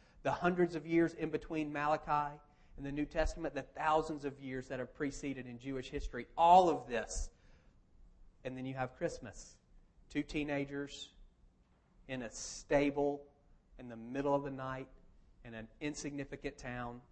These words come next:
outside of Jerusalem, and the only people we know who heard anything about it were a handful of shepherds. It doesn't,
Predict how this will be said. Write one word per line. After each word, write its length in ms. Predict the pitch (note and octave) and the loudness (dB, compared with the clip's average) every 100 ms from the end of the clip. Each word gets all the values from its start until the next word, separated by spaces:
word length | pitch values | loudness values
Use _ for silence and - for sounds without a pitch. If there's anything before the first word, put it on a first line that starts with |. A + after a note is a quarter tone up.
| _ _ - B2+ | _ _ -8 0
outside 420 | B2+ - B2+ B2 | 0 2 2 2
of 80 | B2 | 0
Jerusalem, 580 | A#2 A#2 - B2 A#2 - | -2 -2 -4 -8 -10 -12
and 100 | B2 | -8
the 60 | A2+ | -2
only 260 | C#3 D#3+ | 2 2
people 360 | D#3+ D#3+ D3+ C3 | 2 2 2 2
we 260 | B2+ D#3+ | 4 2
know 420 | D3 B2 G#2+ A2 G#2+ - | 2 2 2 0 -6 -10
who 120 | C3 | -4
heard 240 | C3 B2 | 0 0
anything 340 | C3 C#3 C#3 C3+ | 0 -6 -6 -8
about 300 | B2 G#2+ G#2+ | -2 -2 -2
it 80 | A2 - - - - B2 | -10 -16 -18 -18 -12 -6
were 100 | A#2 | -4
a 40 | |
handful 440 | A2+ A#2 A2+ A2 | -4 -8 -8 -12
of 60 | G#2+ | -12
shepherds. 520 | - G2+ F#2+ F#2+ - - - _ - _ _ - - _ - | -10 -12 -12 -20 -20 -20 -20 _ -20 _ _ -20 -20 _ -20
It 140 | A#2+ B2 | -8 2
doesn't, 300 | D3+ D3+ | 2 2